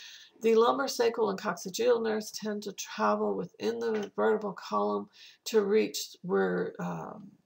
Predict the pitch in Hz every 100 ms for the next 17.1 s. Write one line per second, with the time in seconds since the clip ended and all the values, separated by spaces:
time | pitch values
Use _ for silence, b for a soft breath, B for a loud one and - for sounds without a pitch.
0 | - 202 196 196 190 196 185 - 180 190
1 | 202 208 196 165 - 208 214 208 202 202
2 | 196 185 185 180 190 175 170 165 208 208
3 | 208 208 B B B B B B _ -
4 | 196 190 196 208 220 220 214 - - 196
5 | 180 - 202 202 196 185 185 175 - 170
6 | - - 165 - 190 180 90 - 196 196
7 | 190 185 180 170 - 90 87 165 - 170
8 | 190 196 196 - 190 208 190 175 - 175
9 | 170 175 - 175 170 180 190 180 202 202
10 | 185 175 - 175 - 196 190 180 180 175
11 | - 180 170 156 - - _ _ _ -
12 | _ _ _ _ _ _ _ _ _ _
13 | _ - 196 202 196 190 202 - 190 185
14 | 202 202 196 - 185 180 - - 180 -
15 | 170 - - 156 165 160 - - - 165
16 | 156 180 214 208 - 170 - 165 - 175